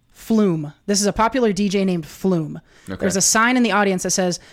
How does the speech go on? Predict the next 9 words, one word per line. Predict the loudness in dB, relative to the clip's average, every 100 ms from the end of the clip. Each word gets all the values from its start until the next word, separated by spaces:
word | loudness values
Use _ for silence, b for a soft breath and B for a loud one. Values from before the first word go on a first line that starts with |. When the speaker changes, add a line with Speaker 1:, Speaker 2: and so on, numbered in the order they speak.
| B -2
Speaker 1:
"Does | 0 0
Flume | 0 2 4 2
even | 2 0 0
eat | 0 -2
ass?" | 0 0 0 -2 -4 -6 _ _ -10
Speaker 2:
<laughs> | 0 0 0 _
Speaker 1:
is | -8 -6
the |
question. | -2 0 0 -4 -10